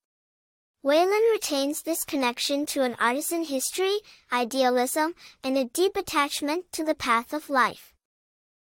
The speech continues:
Famous people named Waylon. The name Waylon is most notably associated with Waylon Jennings, a legendary figure in country music known for his laid-back style and pioneering contribution to the outlaw country genre.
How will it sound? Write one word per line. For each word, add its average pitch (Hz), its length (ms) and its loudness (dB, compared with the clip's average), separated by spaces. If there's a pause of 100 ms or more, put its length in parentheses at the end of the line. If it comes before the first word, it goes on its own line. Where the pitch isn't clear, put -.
Famous 339 540 0
people 311 400 0
named 285 320 0
Waylon. 294 580 2 (920)
The 330 80 2
name 403 360 2
Waylon 269 480 2
is 285 160 -2
most 320 360 0
notably 330 520 2
associated 262 840 0
with 254 180 -2
Waylon 277 480 0
Jennings, 277 520 -2 (360)
a 262 60 -2
legendary 359 640 2
figure 302 440 0
in 294 180 2
country 381 400 -2
music 311 460 0
known 247 340 2
for 285 200 0
his 262 200 -2
laid-back 285 640 0
style 285 500 2
and 254 160 -4
pioneering 320 680 0
contribution 330 920 -2
to 311 160 -6
the 277 160 -2
outlaw 285 400 4
country 277 480 -2
genre. 233 540 0